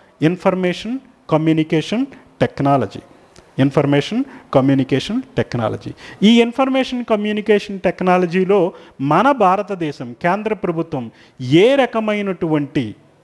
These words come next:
చర్యలు తీసుకుంది? ఈ టెక్నాలజీని డెవలప్‌మెంట్ చేయడానికి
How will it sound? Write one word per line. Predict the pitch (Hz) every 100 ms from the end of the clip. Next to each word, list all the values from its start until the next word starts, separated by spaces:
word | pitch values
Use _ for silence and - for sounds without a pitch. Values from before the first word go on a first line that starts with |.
| _
చర్యలు | - 196 196 202 196
తీసుకుంది? | 240 165 135 - 107 98 - _ _ _ _ _ _ _ _ _ _ _ _ _ _ - - - - -
ఈ | 175
టెక్నాలజీని | 165 151 - 202 208 214 208 214 208
డెవలప్‌మెంట్ | 160 151 165 170 160 143 139
చేయడానికి | 123 117 113 - 269